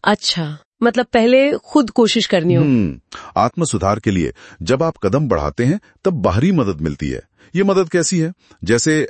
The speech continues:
Speaker 2: एस्पिरिन की गोली दर्द कम करने के लिए या जरूरत पड़ने पर खून चढ़ाना। ये सिर्फ सहारा है आपको अपने पैरों पर खड़ा करने के लिए। ये आपको परावलंबी, मतलब दूसरों पर निर्भर बनाने के लिए नहीं है।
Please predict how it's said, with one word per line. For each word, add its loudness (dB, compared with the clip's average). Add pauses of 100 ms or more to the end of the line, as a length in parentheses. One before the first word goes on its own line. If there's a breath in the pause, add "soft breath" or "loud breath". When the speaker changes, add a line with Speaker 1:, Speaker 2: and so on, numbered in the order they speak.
Speaker 2:
एस्पिरिन -2
की -4
गोली 0 (240)
दर्द -2
कम 0
करने 0
के -4
लिए 0 (280 loud breath)
या 2
जरूरत 0
पड़ने 0
पर -2
खून 0
चढ़ाना। -2 (480 loud breath)
ये 2
सिर्फ 0
सहारा -2
है -6 (360)
आपको 0
अपने -2
पैरों 0
पर -2
खड़ा 0
करने -4
के -10
लिए। -14 (560 loud breath)
ये 4
आपको 0
परावलंबी, 0 (180)
मतलब -2
दूसरों -2
पर -2
निर्भर 0
बनाने 0
के -4
लिए 2
नहीं 4
है। -2